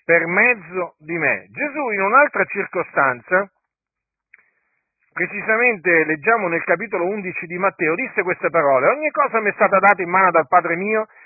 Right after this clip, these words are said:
e ognuno conosce appieno il figliolo se non il Padre, ognuno conosce appieno il Padre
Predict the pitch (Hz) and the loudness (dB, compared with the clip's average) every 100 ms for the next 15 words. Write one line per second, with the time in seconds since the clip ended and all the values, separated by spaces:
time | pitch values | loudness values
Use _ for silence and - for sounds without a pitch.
0 | - 156 196 294 262 202 233 - 202 226 | -4 -2 0 2 2 4 2 2 0 2
1 | 226 190 - 196 220 214 - 185 202 180 | 0 0 -4 -2 0 0 -2 -4 -4 -4
2 | - 214 220 175 190 220 165 180 208 - | 2 4 4 0 -4 -6 -6 -4 -6 -4
3 | 170 - 196 175 147 - 180 196 220 233 | -6 -2 0 0 -2 4 6 6 4 0